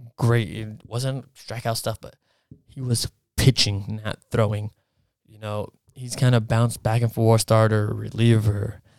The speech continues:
Um, he had the, well, he had the issue off the field, he's had injuries, and you're finally seeing him really find himself, and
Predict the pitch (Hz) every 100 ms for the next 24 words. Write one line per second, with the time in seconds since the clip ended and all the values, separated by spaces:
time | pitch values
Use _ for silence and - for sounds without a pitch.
0 | _ _ - 107 107 104 101 110 110 113
1 | 107 104 98 101 101 101 - _ _ _
2 | _ _ _ _ _ _ _ _ 104 -
3 | - - - 104 104 95 101 - - 120
4 | - 101 95 113 123 - - - 101 98
5 | 104 - _ _ - 104 107 107 107 -
6 | 127 120 113 104 107 - 110 107 104 -
7 | 120 120 - 127 131 120 - 123 113 104
8 | 107 123 120 120 123 120 117 - 113 117
9 | 123 - 113 107 107